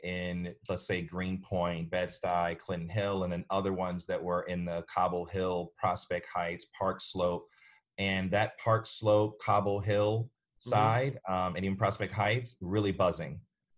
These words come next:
Speaker 1: Like, a lot of activity, a lot of action, you know, going into a situation where you think, "Okay, it's an overarching buyer's market. As long as we come strong, we should be fine."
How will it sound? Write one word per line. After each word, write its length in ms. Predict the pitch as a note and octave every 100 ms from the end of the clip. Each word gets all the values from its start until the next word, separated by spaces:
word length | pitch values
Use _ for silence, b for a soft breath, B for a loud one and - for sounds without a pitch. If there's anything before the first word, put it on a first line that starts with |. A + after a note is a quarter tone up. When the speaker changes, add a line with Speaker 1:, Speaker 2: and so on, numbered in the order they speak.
| -
Speaker 1:
Like, 220 | F#2 F#2
a 40 |
lot 260 | F2+ G#2 A2
of 120 | A2
activity, 580 | G#2+ G#2+ - F#2+ F2+ F2+
a 60 |
lot 180 | F#2 F#2+
of 100 | G#2
action, 640 | G2 F#2 - - F2+ F2+ F2
you 120 | F2+
know, 300 | F2+ F2+ F2
going 340 | G2 G2+ G2+
into 180 | G2 G2
a 60 | G2+
situation 760 | G#2 - F#2+ F#2 F2+ G2+ F#2+
where 460 | F2+ F2+ F2+ F2 F2+
you 100 | F2
think, 220 | - G2
"Okay, 240 | F#2+ - F#2+
it's 140 | E2+
an 60 | F#2
overarching 500 | F#2 F#2+ F#2 - F2+
buyer's 400 | F2+ F2+ F2+ F#2
market. 440 | F2+ F2 F2+ F2 -
As 120 | E2+
long 180 | F#2 F#2+
as 60 |
we 100 | F#2+
come 220 | F#2+ G2+
strong, 480 | F#2+ - F2+ F#2 F#2
we 80 | F2
should 160 | - E2+
be 100 | F2+
fine." 500 | - F2+ F2+ F2+